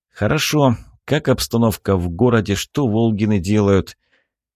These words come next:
"В городе сейчас неспокойно. Волгины направили все силы на борьбу с преступностью. Каждую ночь перестрелки, каждый день новые аресты. Давно пора". "Ага", кивнул Майк.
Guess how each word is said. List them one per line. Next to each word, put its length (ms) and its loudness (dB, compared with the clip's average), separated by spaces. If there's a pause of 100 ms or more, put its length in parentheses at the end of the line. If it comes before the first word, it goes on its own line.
(140)
"В 220 -2
городе 420 0
сейчас 540 -2
неспокойно. 1040 0
Волгины 720 0
направили 760 0
все 220 -4
силы 320 -2
на 140 0
борьбу 320 0
с 100 -2
преступностью. 1080 -2 (120)
Каждую 400 0
ночь 280 -2 (100)
перестрелки, 920 0 (100)
каждый 460 -2
день 340 -2
новые 520 0
аресты. 580 -2 (420)
Давно 560 -4
пора". 400 2 (560)
"Ага", 640 0 (240)
кивнул 420 0
Майк. 320 0